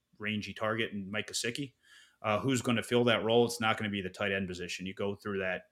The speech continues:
that group, and it's not gonna be a tight end who steps up. It's gonna have to be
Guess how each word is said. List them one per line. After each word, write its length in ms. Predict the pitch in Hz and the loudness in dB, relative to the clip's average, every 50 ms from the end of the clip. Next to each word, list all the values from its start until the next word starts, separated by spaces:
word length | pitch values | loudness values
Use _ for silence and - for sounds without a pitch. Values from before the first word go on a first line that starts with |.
| _ _ | _ _
that 160 | - 107 104 | -2 -2 -2
group, 260 | - - 101 101 95 - | -2 -2 -2 -4 -4 -4
and 80 | 95 90 | -6 -8
it's 120 | 90 - | -4 -2
not 160 | 117 104 104 | 0 0 0
gonna 100 | - 104 | 0 -2
be 100 | 95 92 | -6 -6
a 40 | 87 | -6
tight 260 | - - 101 101 98 | -6 -2 0 0 2
end 200 | 98 104 107 104 92 | 2 2 0 -2 -2
who 80 | 92 | -4
steps 320 | - - - 90 87 - - | -6 -4 -2 -2 -2 -2 -2
up. 220 | 90 90 - - - - - - - - - - - - - | -2 -4 -4 -6 -12 -20 -20 -20 -20 -20 -20 -20 -12 -8 -4
It's 140 | 123 - - | -2 2 6
gonna 220 | - 147 147 131 | 8 10 10 10
have 200 | 117 135 135 131 | 10 8 8 6
to 60 | - 117 | 6 4
be 100 | 120 | 4